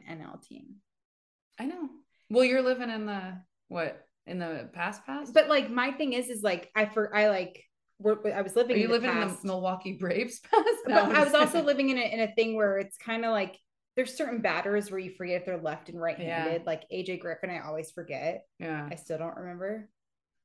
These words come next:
Speaker 2: A J Griffin,
Speaker 1: Yeah.
Speaker 2: if he pitches left or right?
Speaker 1: Yeah.
Speaker 2: Oh.
Speaker 1: Right? There's
Speaker 2: Lefty.
Speaker 1: See, and, like, we don't,
Speaker 2: Where?
Speaker 1: I don't wanna know, though. Don't look.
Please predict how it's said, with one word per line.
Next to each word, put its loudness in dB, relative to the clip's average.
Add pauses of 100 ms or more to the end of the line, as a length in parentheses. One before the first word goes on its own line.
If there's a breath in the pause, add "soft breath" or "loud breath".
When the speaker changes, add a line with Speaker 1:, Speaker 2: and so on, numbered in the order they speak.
(120)
Speaker 2:
A 2
J 4
Griffin, -2
Speaker 1:
Yeah. 2
Speaker 2:
if -4
he -4
pitches -6
left 0
or -2
right? -2
Speaker 1:
Yeah. 2 (1040)
Speaker 2:
Oh. -8
Speaker 1:
Right? 4 (500)
There's 4
Speaker 2:
Lefty. 0
Speaker 1:
See, 2
and, 2
like, 0 (360)
we 0
don't, 6
Speaker 2:
Where? -2
Speaker 1:
I 8
don't 6
wanna 6
know, 4
though. -4
Don't 4
look. 0